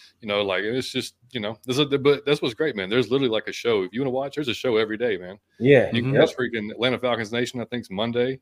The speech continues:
Speaker 1: you know, with, with
Speaker 3: Mm-hmm.
Speaker 1: Mad Mike, and then Pound
Speaker 3: Mm-hmm.
Speaker 1: for Pound Tuesday. You guys Wednesday. We're Thursday. <laughs> And then,
Speaker 3: Mm-hmm.
Speaker 1: and the low goes on late at night. So, I mean, there's, there's, it's great, man. And it's all good stuff, man. We all do something a little bit different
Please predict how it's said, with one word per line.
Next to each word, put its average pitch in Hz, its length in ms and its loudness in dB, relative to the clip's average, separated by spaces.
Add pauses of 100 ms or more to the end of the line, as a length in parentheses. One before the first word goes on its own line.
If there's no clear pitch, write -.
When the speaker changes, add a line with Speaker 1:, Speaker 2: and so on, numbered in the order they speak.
Speaker 1:
you 113 80 -6
know, 110 100 2
with, 104 120 -2
with 113 120 -2
Speaker 3:
Mm-hmm. 127 160 0
Speaker 1:
Mad 113 200 -4
Mike, 113 300 -2
and 98 120 -6
then 98 260 -6 (100)
Pound 117 180 -4
Speaker 3:
Mm-hmm. 135 80 -12
Speaker 1:
for 113 100 -12
Pound 107 160 -10
Tuesday. 120 380 -4
You 120 140 -2
guys 117 260 -2
Wednesday. 110 400 -4
We're 117 180 -2
Thursday. - 680 -4
<laughs> - 220 -10
And 131 140 2
then, 135 60 2 (120)
Speaker 3:
Mm-hmm. - 380 -16
Speaker 1:
and 131 120 0
the 117 40 2
low 127 240 6
goes 131 240 2
on 127 120 2
late 123 160 4
at 120 100 -2
night. 113 280 -4
So, 123 140 -2
I - 40 4
mean, 117 140 0
there's, 170 240 -2
there's, 135 280 -8 (160)
it's 147 140 -4
great, 131 240 -2
man. 98 200 -2
And 110 100 0
it's 123 100 -4
all 151 160 0
good 143 160 -2
stuff, 156 280 -10
man. 104 200 -6
We 117 80 2
all 135 120 6
do 131 120 0
something 127 220 -4
a - 20 0
little 127 140 2
bit 123 200 -4
different 131 360 -6